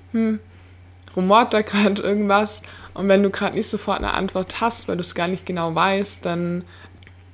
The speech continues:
kannst du auch sagen, „Du, kann ich noch ein bisschen Zeit haben, um darüber nachzudenken?“ Und dann gebe ich dir, ähm,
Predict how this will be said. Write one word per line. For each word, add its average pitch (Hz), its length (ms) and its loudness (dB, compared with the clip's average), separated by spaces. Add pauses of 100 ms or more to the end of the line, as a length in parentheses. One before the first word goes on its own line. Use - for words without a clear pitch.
(160)
kannst 190 220 0
du 196 40 4
auch 180 80 2
sagen, 208 340 4
„Du, 196 80 0
kann 196 160 -2
ich 185 80 -4
noch 190 120 0
ein 185 60 0
bisschen 180 220 -4
Zeit 202 360 -2
haben, 180 180 0
um 175 200 -2
darüber 175 280 0
nachzudenken?“ 180 1120 0 (840)
Und 180 240 0
dann 180 140 2
gebe 190 220 4
ich 185 240 -2
dir, 185 360 6 (120)
ähm, 180 760 0